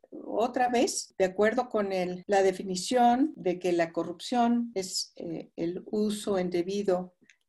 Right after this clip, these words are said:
del poder a cambio de un beneficio indebido, eh, pues sí,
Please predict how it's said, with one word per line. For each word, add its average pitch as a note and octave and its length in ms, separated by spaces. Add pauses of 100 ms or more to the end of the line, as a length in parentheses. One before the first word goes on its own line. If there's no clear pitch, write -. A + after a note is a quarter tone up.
(100)
del F3+ 200
poder F#3 360
a F3+ 120
cambio F3+ 360
de E3+ 160
un F3+ 200
beneficio F3 840 (600)
indebido, G#3 640 (440)
eh, E3+ 140
pues E3+ 300
sí, G#3+ 360